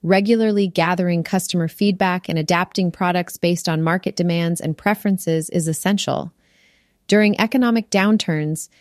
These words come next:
exploring financial strategies such as financing options or flexible payment plans can make purchases more accessible. Lastly, taking advantage of networking opportunities, industry events,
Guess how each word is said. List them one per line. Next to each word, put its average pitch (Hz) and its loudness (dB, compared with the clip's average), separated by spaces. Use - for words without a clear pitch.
exploring 214 2
financial 185 0
strategies 180 -2
such - -2
as 160 -4
financing 175 -2
options 156 -4
or 143 -4
flexible 170 -4
payment 180 -2
plans 143 -4
can 202 4
make 196 0
purchases 190 -2
more 165 2
accessible. 160 -4
Lastly, 180 0
taking 175 0
advantage 156 0
of 143 -4
networking 151 -4
opportunities, 147 -6
industry 170 0
events, 143 -4